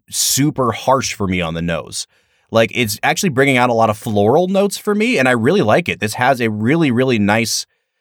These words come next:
again, like, the only thing I can really say about it is almost a rosewater kind of, uh, scent to it. I like it a lot. I get some of that oak that you're talking about. I don't get a lot of,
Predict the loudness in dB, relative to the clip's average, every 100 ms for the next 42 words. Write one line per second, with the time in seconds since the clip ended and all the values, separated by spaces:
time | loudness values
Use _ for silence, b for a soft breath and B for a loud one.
0 | _ -4 2 2 2 0 2 2 2 0
1 | 0 0 2 2 2 2 2 2 0 -2
2 | -2 0 -2 -2 0 2 2 2 2 2
3 | -2 -4 -4 -2 -4 -6 -4 -4 -2 -2
4 | -2 -2 -6 -4 -4 -6 _ _ _ _
5 | _ _ 0 0 0 0 0 2 2 4
6 | 4 4 2 -2 -4 _ -2 0 0 -2
7 | -2 0 2 2 2 0 0 -2 0 0
8 | 0 0 0 2 2 2 -2 -2 -2 0
9 | 0 2 4 4 2 0 -2 0 0 -4